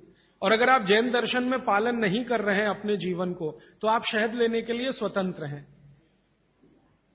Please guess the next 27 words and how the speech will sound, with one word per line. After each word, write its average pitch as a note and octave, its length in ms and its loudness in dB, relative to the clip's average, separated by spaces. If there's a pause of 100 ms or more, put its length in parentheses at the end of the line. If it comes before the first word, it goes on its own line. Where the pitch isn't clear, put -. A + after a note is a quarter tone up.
(420)
जैन A#3+ 260 8
दर्शन C4 320 6
में C4 160 4
है, C4 140 4
तो C4+ 100 0
मैं C4 140 2
स्ट्रिक्टली C4 500 -4
बोलूंगा, B3 420 2
ना G3+ 220 0
करें, C3+ 260 -8 (760)
क्योंकि A3+ 240 2
उसमें B3+ 340 0
हिंसा A3+ 340 2
और B3 120 2
अहिंसा A3 400 2
की A#3 120 -4
बात F#3+ 280 0
आएगी। C3+ 340 -8 (440)
शहद A#3 260 8
जो A3+ 200 4
है A3+ 100 6
ना, C#4 220 2 (500)
जीव B3+ 260 2
राशियों B3 440 4
का B3+ 120 -2
समूह G#3 420 0
है, B2+ 140 -8